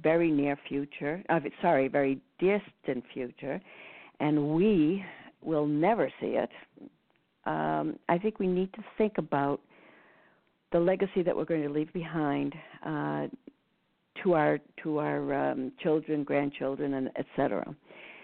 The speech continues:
So I don't mean, again, don't mean to be doom and gloom. Just be aware is all I'm, uh, all I'm asking.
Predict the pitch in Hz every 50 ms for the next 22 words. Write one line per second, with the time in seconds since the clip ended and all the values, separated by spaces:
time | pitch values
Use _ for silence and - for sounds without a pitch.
0 | - - - _ _ _ _ - - 214 196 196 190 220 233 262 269 262 254 -
1 | - 185 180 220 220 185 196 190 190 185 196 208 214 220 220 214 226 220 196 214
2 | 214 208 208 196 190 185 180 175 175 175 185 190 190 190 190 196 196 - - _
3 | - - - - _ _ 196 190 - 208 220 254 262 262 254 277 302 320 262 151
4 | 104 - - - _ - - - 147 - 135 135 147 151 156 151 151 147 151 151
5 | 151 147 147 - - 135 - - 151 160 170 175 180 190 208 - - - - -